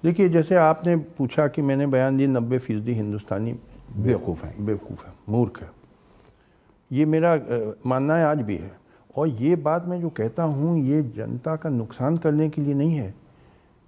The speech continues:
Speaker 1: ये जनता का फ़ायदा करने के लिए है। मैं जनता को प्यार करता हूँ।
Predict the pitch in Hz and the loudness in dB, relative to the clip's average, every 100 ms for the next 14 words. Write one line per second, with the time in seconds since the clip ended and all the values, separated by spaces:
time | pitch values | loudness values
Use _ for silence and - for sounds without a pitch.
0 | _ 117 151 120 127 135 160 135 123 127 | _ -2 -2 0 -2 -2 -4 -4 -2 2
1 | 170 160 147 135 117 107 98 - - _ | 2 2 0 -2 -4 -4 -6 -12 -20 _
2 | _ _ 113 135 135 131 156 156 - 127 | _ _ -2 0 -2 0 -2 -2 0 2
3 | 175 180 156 120 92 | 2 0 -2 -4 -8